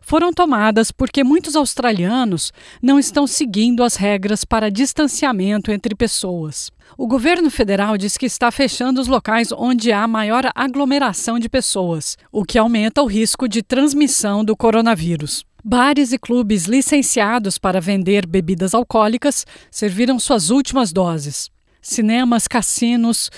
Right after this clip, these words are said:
clubes noturnos e locais para entretenimento, como teatros e galerias de arte, foram fechados.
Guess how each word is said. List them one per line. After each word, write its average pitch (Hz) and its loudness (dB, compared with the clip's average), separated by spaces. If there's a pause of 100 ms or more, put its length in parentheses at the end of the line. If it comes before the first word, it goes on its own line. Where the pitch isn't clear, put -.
(180)
clubes 269 0
noturnos 262 2
e 247 0
locais 240 0
para 226 2
entretenimento, 254 0
como 180 -6
teatros 208 -4
e 185 -2
galerias 233 0
de 262 0
arte, 214 -2 (300)
foram 226 0
fechados. - -2